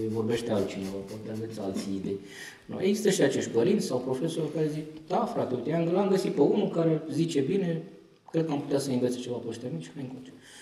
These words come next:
Și așa se întâmplă. Iar în partea cealaltă, la companii, de obicei sunt oamenii de H R care au ajuns disperați.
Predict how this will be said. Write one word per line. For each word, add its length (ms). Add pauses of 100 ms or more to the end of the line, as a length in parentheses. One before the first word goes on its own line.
(580)
Și 140
așa 180
se 120
întâmplă. 440
Iar 120
în 80
partea 260
cealaltă, 360
la 120
companii, 600
de 80
obicei 240
sunt 220
oamenii 240
de 80
H 100
R 360
care 120
au 120
ajuns 240
disperați. 580